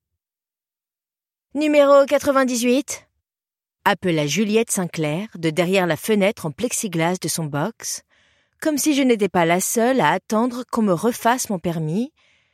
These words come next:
et comme si je n'étais pas là à poireauter depuis une heure. J'avais atterri à Denver le matin même, roulé jusqu'à Poplar Grove tout l'après-midi, et je n'étais pas encore rentrée chez moi.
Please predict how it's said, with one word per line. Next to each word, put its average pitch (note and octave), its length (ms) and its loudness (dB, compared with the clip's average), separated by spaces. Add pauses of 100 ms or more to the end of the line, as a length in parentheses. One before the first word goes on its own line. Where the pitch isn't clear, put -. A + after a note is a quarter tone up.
(160)
et A#3+ 180 2
comme G3+ 160 0
si G#3 160 -2
je F#3+ 80 2
n'étais E3 260 0
pas E3 180 2
là F3 260 4
à C#3+ 60 0
poireauter G#3 580 -2
depuis G3 300 -2
une E3 140 -2
heure. C#3+ 440 -8 (1300)
J'avais E3+ 300 0
atterri F3 340 2
à F3 60 4
Denver F3 540 0
le D#3+ 80 -2
matin D3+ 240 -4
même, C#3+ 380 -6 (400)
roulé B3 480 2
jusqu'à G#3+ 280 -2
Poplar B3 440 0
Grove G3+ 420 0
tout G#3+ 140 -2
l'après-midi, G#3+ 760 -2 (520)
et D#4+ 60 2
je D4 120 0
n'étais C#4+ 260 0
pas G3 300 2
encore B3+ 400 0
rentrée G#3+ 260 -2
chez F#3 160 -4
moi. C#3+ 340 -4